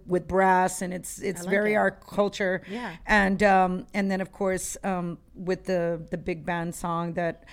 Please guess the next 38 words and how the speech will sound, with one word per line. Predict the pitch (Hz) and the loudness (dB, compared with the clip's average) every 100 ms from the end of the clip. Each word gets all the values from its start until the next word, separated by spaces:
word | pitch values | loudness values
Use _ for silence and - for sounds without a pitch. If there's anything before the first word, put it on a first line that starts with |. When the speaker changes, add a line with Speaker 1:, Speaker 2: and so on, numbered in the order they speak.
| - - | -14 4
Speaker 1:
I | 226 311 | 10 10
had | 294 247 | 10 8
written | 196 208 208 196 | 6 4 2 0
a | 175 | 0
while | 175 180 175 | 4 4 4
back, | 165 196 196 180 185 | 2 2 2 0 -6
it's, | 180 - | -8 -8
it's | 185 180 | -8 -8
a | |
song | - 180 | -6 -6
called | - 180 156 | -2 -4 0
Don't, | 175 170 156 - - - - - - | 0 0 -4 -10 -20 -20 -20 -14 -2
and, | 190 185 180 185 | 0 0 0 2
um, | 170 165 160 151 - - - - | 2 2 -2 -8 -14 -20 -20 -6
I | 190 220 | 0 2
initially | 226 254 - 233 196 | 2 0 2 2 2
wanted | 202 196 | 0 0
it | 202 | -4
for | - - | -6 -10
a | |
female. | - 208 202 147 - _ - | -4 -2 -2 -4 -10 _ -14
Speaker 2:
Mm-hmm. | 202 185 180 185 _ - | -12 -12 -14 -18 _ -6
Speaker 1:
And | 190 180 180 180 175 180 - | -2 0 -2 -2 -2 -6 -4
I, | 190 190 190 | 0 2 2
I | 196 | 0
pitched | 196 247 - | 0 -2 -2
it | 247 | -6
to | - | -2
a | 233 | -2
couple | 233 220 208 | -2 -2 -2
of, | 196 - | -4 -8
of | 196 170 | -8 -6
women | 185 180 175 | -4 -4 -4
in | 180 | -6
the | 170 | -6
industry. | 165 165 - 175 170 | -6 -8 -8 -6 -6
It | 165 | -8
just, | 180 - | -12 -14